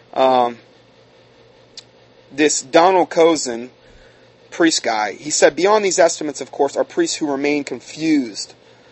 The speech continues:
about their orientation, and men who have so successfully denied their orientation." Yeah. Yep.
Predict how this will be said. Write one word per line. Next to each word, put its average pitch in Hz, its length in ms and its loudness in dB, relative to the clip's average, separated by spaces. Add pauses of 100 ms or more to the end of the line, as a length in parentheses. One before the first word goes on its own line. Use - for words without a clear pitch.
(260)
about 135 280 2
their 139 120 -4
orientation, 123 800 -4
and 123 140 -10
men 139 160 -2
who 135 100 -8
have 123 100 -2
so - 180 -2
successfully 135 580 -4
denied 120 400 -8
their 117 100 -10
orientation." 101 640 -18 (1700)
Yeah. 101 160 -12 (2500)
Yep. 127 520 -4